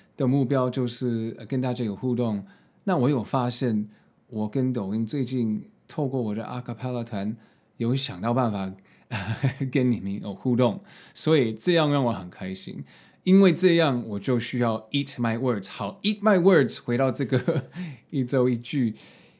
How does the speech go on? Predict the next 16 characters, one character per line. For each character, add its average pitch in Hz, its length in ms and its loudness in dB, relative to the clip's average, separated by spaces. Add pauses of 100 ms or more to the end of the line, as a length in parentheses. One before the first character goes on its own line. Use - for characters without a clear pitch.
(140)
呃， 123 580 2
应 202 100 4
该 220 120 2
是 202 140 0
说 190 540 2 (460)
eat 214 200 0
my 196 200 4
words 175 640 2 (160)
是 139 720 0 (240)
收 226 400 4
回 123 280 2
前 131 440 2
言 95 320 4 (560)
的 113 80 -8
意 110 200 -6
思， - 420 -10